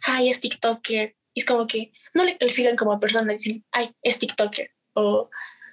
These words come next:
o lo que sea, y le presentan como tiktoker, no como, no, no sé,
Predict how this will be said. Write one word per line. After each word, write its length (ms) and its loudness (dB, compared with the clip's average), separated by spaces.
o 80 0
lo 140 4
que 120 -8
sea, 360 2
y 140 -2
le 160 -2
presentan 300 -4
como 240 -8
tiktoker, 960 -8
no 200 0
como, 440 0
no, 300 2
no 120 2
sé, 380 2